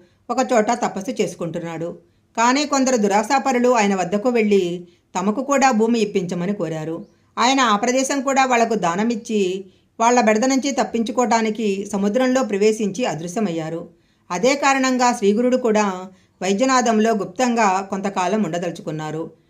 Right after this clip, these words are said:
కనుక ఒకరోజు గృహస్థ శిష్యులకు ఇలా సెలవిచ్చారు. ఉపనయనాది సంస్కారాల వలన ద్విజుడైన బ్రహ్మచారి వేదాధ్యయనం చేస్తూ భక్తితో గురువును సేవించాలి. అతడికి పగటి నిద్ర తగదు.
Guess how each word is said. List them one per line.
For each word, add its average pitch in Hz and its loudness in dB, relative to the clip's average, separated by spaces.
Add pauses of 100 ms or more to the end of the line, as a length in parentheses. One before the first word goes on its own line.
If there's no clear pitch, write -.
(180)
కనుక 254 0
ఒకరోజు 233 0
గృహస్థ 214 0
శిష్యులకు 240 -4
ఇలా 185 -2
సెలవిచ్చారు. 165 -8 (340)
ఉపనయనాది 277 0
సంస్కారాల 247 2
వలన 208 0
ద్విజుడైన 240 2
బ్రహ్మచారి 202 0 (260)
వేదాధ్యయనం 254 2
చేస్తూ 208 0
భక్తితో 220 -2
గురువును 196 -2
సేవించాలి. 170 -6 (380)
అతడికి 254 0
పగటి 220 0
నిద్ర 214 0
తగదు. 160 -6